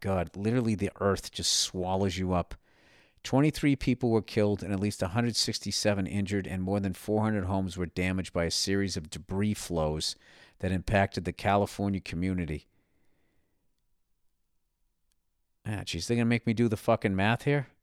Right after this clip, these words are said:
An average of twenty-five to fifty people. All right. How many people live in California? Thirty-nine million.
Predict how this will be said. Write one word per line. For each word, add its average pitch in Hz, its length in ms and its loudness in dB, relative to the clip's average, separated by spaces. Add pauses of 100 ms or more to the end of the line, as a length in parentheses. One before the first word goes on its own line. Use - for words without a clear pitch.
(1300)
An 110 60 2
average 131 260 4
of 104 80 -2
twenty-five 131 600 4
to 104 80 -2
fifty - 420 0
people. 92 420 -4 (2500)
All 214 60 -20
right. - 220 -20 (120)
How 202 220 6
many 233 200 6
people 214 480 6
live 185 300 8
in 165 140 4
California? 175 1000 6 (3750)
Thirty-nine 151 880 4
million. 139 540 4